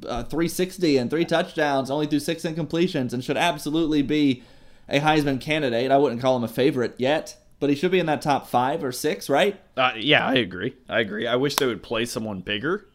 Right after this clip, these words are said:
Speaker 2: um, but Boise State's about as big as you can get in the G five.
Speaker 1: I'd say, I mean, they're the, they are the G five school of the season. You know, there's always one.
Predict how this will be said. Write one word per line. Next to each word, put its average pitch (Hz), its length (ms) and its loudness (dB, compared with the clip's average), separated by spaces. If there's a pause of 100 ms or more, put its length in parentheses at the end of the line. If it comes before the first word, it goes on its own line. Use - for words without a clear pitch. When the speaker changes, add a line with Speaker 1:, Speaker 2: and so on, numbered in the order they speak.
Speaker 2:
um, 98 400 -6
but 95 200 -6
Boise 135 280 0
State's 139 300 0
about 113 200 2
as 101 80 -4
big 120 200 -2
as 104 100 -6
you 117 60 -4
can 107 160 -2
get 113 160 0
in 82 80 -12
the 92 60 -8
G 92 180 -10
five. 95 400 -8 (1800)
Speaker 1:
I'd 180 200 0
say, 220 220 4
I 196 40 6
mean, 196 160 2
they're 170 160 6
the, 190 180 4
they 151 240 4
are 175 160 8
the 156 80 0
G 135 280 4
five 147 300 4
school 147 260 2
of 113 120 0
the 120 80 -4
season. 117 380 -4
You 123 60 -2
know, 123 120 -2
there's 135 160 -2
always 139 280 6
one. 120 360 0